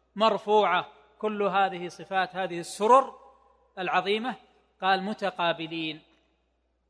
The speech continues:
إذن هم على أماكن تدل على رفعة شأنهم وعلى علو مكانتهم. قال: "متقابلين". التقابل أيها الأخوة الكرام إذا كان هو يعني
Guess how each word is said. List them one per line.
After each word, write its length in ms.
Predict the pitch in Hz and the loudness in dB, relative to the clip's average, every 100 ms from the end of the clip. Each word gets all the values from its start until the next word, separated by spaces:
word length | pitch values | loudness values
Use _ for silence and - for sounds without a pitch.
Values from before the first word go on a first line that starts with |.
| _ _ _ _ | _ _ _ _
إذن 200 | 196 208 | -6 -2
هم 180 | 202 233 | 0 2
على 180 | 202 214 | 2 2
أماكن 580 | 196 196 226 233 240 208 | -2 -4 -4 -4 -6 -8
تدل 460 | 190 202 226 214 | -6 -4 0 2
على 340 | 175 208 214 196 | 4 4 2 0
رفعة 380 | 220 190 220 | -2 -2 -2
شأنهم 460 | 226 233 165 151 127 _ _ _ _ | 0 -2 -4 -10 -20 _ _ _ _
وعلى 320 | 180 185 196 202 | -4 2 2 2
علو 380 | 175 208 247 | 2 0 0
مكانتهم. 760 | 240 220 220 226 240 240 247 254 - _ _ _ - | -2 -2 -2 -4 -6 -8 -8 -8 -14 _ _ _ -4
قال: 200 | 190 185 | -4 -2
"متقابلين". 680 | 185 175 170 151 151 135 127 _ _ _ _ _ | -6 -6 -4 -4 -6 -12 -16 _ _ _ _ _
التقابل 560 | 208 - 262 294 226 170 | -18 -12 -4 0 0 -2
أيها 200 | 156 143 | -8 -10
الأخوة 260 | 135 - 127 | -14 -20 -20
الكرام 380 | 131 - 131 123 _ _ _ - | -20 -20 -18 -18 _ _ _ -10
إذا 180 | 185 208 | -4 -4
كان 300 | 214 262 226 | -2 -4 -2
هو 500 | 202 226 208 208 196 - _ _ _ _ _ _ _ _ _ _ _ _ _ _ | -2 2 0 0 -8 -20 _ _ _ _ _ _ _ _ _ _ _ _ _ _
يعني 300 | 175 156 160 | -14 -12 -14